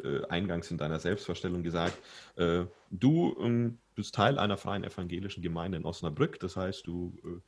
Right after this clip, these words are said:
äh, ähm, engagierst dich dort vor Ort, bist mit anderen glaubenden Menschen zusammen. Äh, wie erlebst du, äh, als jemand, der, ähm, m, ja schon auch sehr, sehr, einen sehr bewussten Umgang,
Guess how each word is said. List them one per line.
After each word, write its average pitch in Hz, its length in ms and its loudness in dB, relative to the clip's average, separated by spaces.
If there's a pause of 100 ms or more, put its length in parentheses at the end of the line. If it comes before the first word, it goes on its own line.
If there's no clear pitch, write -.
(360)
äh, - 40 -6
ähm, 76 340 -4 (100)
engagierst 85 480 0
dich 107 100 -8
dort 98 200 2
vor - 140 -2
Ort, 123 280 2
bist - 200 -6
mit 90 100 -2
anderen 101 320 0 (240)
glaubenden 101 480 2
Menschen 110 380 2
zusammen. 147 600 2 (440)
Äh, 107 200 2
wie 151 320 2
erlebst 185 480 4
du, 135 340 6 (280)
äh, 127 200 8 (340)
als - 320 4
jemand, 156 460 4
der, 95 360 2
ähm, 113 380 -2 (140)
m, 107 400 -4
ja 98 200 0
schon 123 640 -4 (120)
auch 113 140 -4
sehr, 98 360 -2 (200)
sehr, 92 220 -6
einen 92 220 -4 (200)
sehr 117 200 -4
bewussten 165 840 -2 (220)
Umgang, 113 680 0